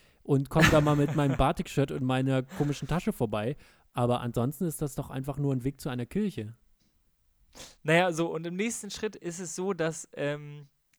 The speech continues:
Speaker 2: dass da tatsächlich im sechzehnten und siebzehnten Jahrhundert ein Massenmörder seine Beute versteckt hat.
Speaker 1: So, und jetzt wird's doch mal interessant.
Speaker 2: Ja, und das war mir schon zu spannend. Also, <laughs> es war, es war so,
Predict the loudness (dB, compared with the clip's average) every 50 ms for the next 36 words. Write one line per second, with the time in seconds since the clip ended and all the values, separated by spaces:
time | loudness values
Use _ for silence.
0 | _ _ _ _ _ -4 -2 -2 -2 -2 -4 -4 -4 -4 -8 -4 -4 -4 -4 -4
1 | -8 -8 -8 -6 -4 -4 -4 -4 -6 -8 -8 -8 -6 -8 -8 -8 -8 -10 -8 -10
2 | -10 -6 -4 -4 -2 -2 -4 -2 -2 -4 -4 -4 -6 -10 -10 -8 -4 -6 -6 -6
3 | -6 -10 -8 -4 -2 -2 -2 -2 -4 -6 -6 -6 -6 -2 2 2 2 2 0 -8
4 | -10 -14 -12 -12 -12 -12 -10 -8 -2 4 6 6 6 4 0 -8 -14 -14 -12 -6
5 | -2 0 0 0 0 0 -2 -2 0 -2 -4 -2 -2 -2 -4 -4 -6 -6 -8 -6
6 | -6 -8 -8 -8 -14 -18 _ _ _ _ -20 _ _ _ _ _ _ _ _ _
7 | _ 2 4 6 6 4 2 -4 2 2 2 2 2 -4 -4 -4 -6 -6 -6 -8
8 | -10 -10 -12 -12 -12 -8 -6 -8 -8 -8 -10 _ -20 -20 -20 -20 -18 -6 4 6
9 | 8 12 12 12 12 12 12 12 12 10 6 6 6 6 0 -4 -4 -4 -4 -4
10 | -6 -6 -2 2 2 4 6 8 6 8 8 8 8 8 8